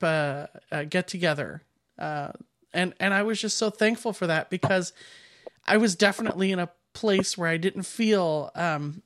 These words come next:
<clears throat> I felt isolated and lonely and everybody from A C B and D K M and B P I worked so hard to make sure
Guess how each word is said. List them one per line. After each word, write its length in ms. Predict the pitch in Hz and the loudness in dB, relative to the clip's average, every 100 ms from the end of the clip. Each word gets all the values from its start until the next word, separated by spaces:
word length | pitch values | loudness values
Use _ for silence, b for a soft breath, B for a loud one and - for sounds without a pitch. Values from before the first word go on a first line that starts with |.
| 415 | 4
<clears throat> 1200 | 453 220 185 - _ _ _ _ - - - - | 4 4 0 -6 _ _ _ _ -20 -20 -4 0
I 100 | 226 | 2
felt 280 | 285 240 - | 0 -2 2
isolated 760 | 202 208 226 214 208 202 196 - | 2 2 0 2 4 2 0 -4
and 260 | 170 170 165 | -2 0 0
lonely 680 | 185 202 190 196 185 185 - | 0 0 0 0 -2 -4 -6
and 300 | 170 160 156 - _ _ _ _ | -2 -2 -4 -10 _ _ _ _
everybody 480 | 240 240 247 202 180 | 2 2 0 0 -2
from 200 | - 170 | -4 -8
A 160 | 170 180 | -4 -4
C 200 | - 185 | -2 -4
B 280 | 175 170 160 | -4 -4 -4
and 200 | 160 156 | -8 -6
D 140 | 175 | -8
K 280 | - 175 160 | -4 -2 0
M 320 | 160 151 165 165 | 0 -2 -6 -8
and 160 | 156 | -8
B 120 | 165 165 | -6 -10
P 200 | - 175 | -4 -2
I 280 | 160 165 165 b b b b b b _ | 0 -2 -6 b b b b b b _
worked 360 | 185 208 185 - | 2 2 2 -2
so 420 | - - 254 247 | -2 0 0 0
hard 380 | 214 196 170 160 | 0 0 0 -4
to 100 | 180 | -2
make 260 | 175 175 | -2 -2
sure 540 | - - 214 165 139 | -2 0 2 2 0